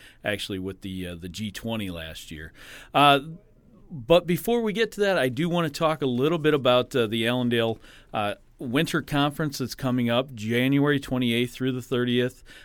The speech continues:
two P M to four P M Central Time each of, each of those days. We're gonna talk to, uh, Drew Lerner, get his, uh, views on, uh, weather through, uh,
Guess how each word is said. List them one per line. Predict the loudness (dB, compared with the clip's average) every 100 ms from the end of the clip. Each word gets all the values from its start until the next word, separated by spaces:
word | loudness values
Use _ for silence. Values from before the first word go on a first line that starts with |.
| -14
two | -4 -4
P | 0 2
M | 4 2
to | 0
four | 0 0
P | 2 0
M | 2
Central | 0 -2 -2 -4
Time | -4 -2 0 0
each | -2 -6 -6
of, | -8 -6
each | -4 -2 -2
of | 0
those | 0 0 -2
days. | 0 2 0 -2 -12 -20 -2
We're | 2
gonna | 4
talk | 6 4 6
to, | 4 6 4
uh, |
Drew | 4 2 4
Lerner, | 4 4 2 2
get | 4 4
his, | 2 2 0 0
uh, | 0
views | 2 2 4 4
on, | 2 2 0 -4 -20 -12 -2
uh, | 0 0
weather | 4 6 6 6 4
through, | 0 -4 0 2 2 2 4
uh, | 2 0